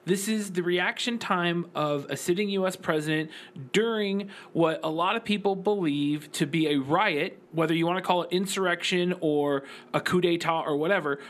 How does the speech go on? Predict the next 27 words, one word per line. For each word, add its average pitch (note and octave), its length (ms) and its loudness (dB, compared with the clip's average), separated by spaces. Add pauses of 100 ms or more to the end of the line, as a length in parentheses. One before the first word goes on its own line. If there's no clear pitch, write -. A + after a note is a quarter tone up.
(140)
There D#3 120 4
was E3 160 2
a D#3+ 80 2
riot F#3+ 480 0
going F#3+ 340 0
on E3+ 400 0
at F3+ 220 0 (140)
the F#3 120 4
seat - 680 -4 (100)
of F3+ 300 2
our E3+ 260 2
government, D3 640 -2
at F3 220 0 (160)
what F#3+ 420 0
people A#3+ 360 -2
have G3+ 120 0
called, D#3+ 300 0
what D3 120 0
Franklin A3 360 0
Delano F3 320 2
Roosevelt C#3+ 560 -2 (240)
called F3 500 0
the D#3+ 140 2
Palace G#3 560 0
of D#3+ 240 -2
the D#3+ 80 2
People. - 500 -6